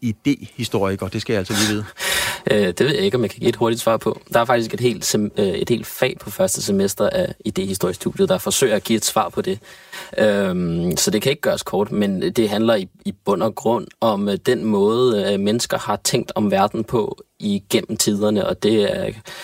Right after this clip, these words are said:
Speaker 2: kan være stort set hvad som helst. Øhm, det kan være store idéer om demokrati og kærlighed, men det kan også være idéer om sport, for eksempel, som er noget af det, jeg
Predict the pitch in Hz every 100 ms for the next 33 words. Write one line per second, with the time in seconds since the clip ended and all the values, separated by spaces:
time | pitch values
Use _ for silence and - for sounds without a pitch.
0 | - - - 190 196 - 139 - - -
1 | - 92 98 - - - - - 101 92
2 | 95 110 113 - 113 101 95 - - -
3 | - 110 107 208 196 190 - - - 190
4 | 160 - - 127 - 139 - 98 107 110
5 | 202 98 196 - 139 139 - - - -
6 | - 190 190 - - 190 196 - 190 -
7 | - 104 - 95 98 - - - - 113